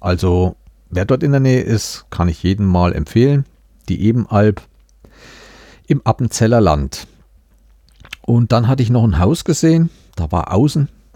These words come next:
ein Whiskyfass angebracht in einem kleinen Häuschen mit einer Glasscheibe davor. Was das nun wieder sollte, Sentis Malt Appenzeller Whisky,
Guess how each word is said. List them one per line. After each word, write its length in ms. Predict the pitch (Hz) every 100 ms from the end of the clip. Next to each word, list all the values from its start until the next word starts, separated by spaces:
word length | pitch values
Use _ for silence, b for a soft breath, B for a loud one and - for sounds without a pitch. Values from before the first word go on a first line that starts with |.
| -
ein 320 | 80 76 78
Whiskyfass 640 | 156 - 170 151 143 143
angebracht 640 | - 135 147 - 135 - -
in 120 | 90
einem 220 | 80 85 80
kleinen 360 | 95 78 71
Häuschen 480 | 101 156 - - 135
mit 160 | 123 -
einer 100 | 80
Glasscheibe 640 | 101 117 151 165 139 135
davor. 480 | 127 - 123 120 120 B B B B B B B B B B B B B B _
Was 180 | 73 -
das 200 | 117 156
nun 180 | 147
wieder 200 | 143 131
sollte, 540 | 110 120 117 117 117 110
Sentis 640 | - - 107 139 131 117 -
Malt 480 | 80 98 120 - - _
Appenzeller 680 | 117 _ 120 - 107 90 85
Whisky, 500 | 151 - - 131